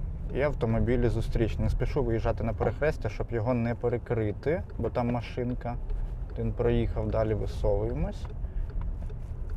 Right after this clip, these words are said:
Дивлюсь, ще нема трамвая. Трамвая нема, але бачу зустрічний автомобіль. Чекаємо. Дві проїхали. І за ними починаємо обережний маневр.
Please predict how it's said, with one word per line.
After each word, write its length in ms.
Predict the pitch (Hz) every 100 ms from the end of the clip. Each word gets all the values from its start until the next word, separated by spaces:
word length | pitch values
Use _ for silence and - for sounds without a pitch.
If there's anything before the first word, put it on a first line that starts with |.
| - - - - - - -
Дивлюсь, 420 | 110 117 117 113
ще 160 | - 110
нема 300 | 110 113 110
трамвая. 720 | 110 113 104 104 101 110 143
Трамвая 380 | - 110 107 117
нема, 220 | 110 117 123
але 120 | 110
бачу 360 | 104 107 - 104
зустрічний 560 | 110 - 107 - 107
автомобіль. 680 | 101 - 110 107 107 120 170 - - - - -
Чекаємо. 680 | - - - 107 104 110 170 - - - - - 120
Дві 340 | 113 113 113
проїхали. 920 | - 113 113 127 151 - 180 190 220 220 - - - - - 175
І 20 | -
за 100 | 120
ними 240 | 113 135 117
починаємо 520 | 113 - - 58 60 -
обережний 420 | - 57 57 - 57
маневр. 400 | 55 - -